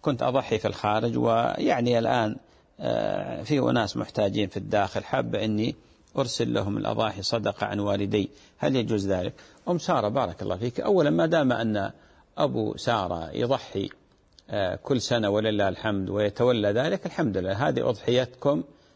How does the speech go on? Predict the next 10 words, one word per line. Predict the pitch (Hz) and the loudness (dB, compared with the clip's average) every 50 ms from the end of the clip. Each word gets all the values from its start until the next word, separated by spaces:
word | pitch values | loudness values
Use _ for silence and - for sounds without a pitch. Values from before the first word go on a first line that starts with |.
| _ _ _ - | _ _ _ -6
آه، | - - - | -4 -4 -4
كاملة | - - 139 120 104 98 95 92 95 92 - - 101 98 104 - | 0 0 2 2 2 2 2 2 0 0 0 -2 -4 -4 -4 -8
على | - - 123 123 120 120 - - - | -4 -2 0 0 0 0 -2 -6 -4
كل | - 139 120 107 110 | -2 -2 0 0 0
أهل | 113 104 98 98 101 104 | 0 -2 -2 -2 -2 0
بيت | 110 120 127 123 - 151 - - - - - _ _ _ _ _ _ - | 2 2 0 2 0 -2 -2 -2 -6 -12 -20 _ _ _ _ _ _ 0
أضحية، | 160 139 113 - - 92 107 107 | 2 2 2 0 -4 -4 -4 -4
تجزئ | - - 185 180 143 120 120 113 - 147 | -2 2 0 0 2 2 -2 0 0 0
أضحية | 123 - - 101 98 95 | -2 -2 -2 -2 0 2
واحدة. | 104 113 107 - - - - - 101 | 4 4 2 0 -2 -8 -10 -10 -10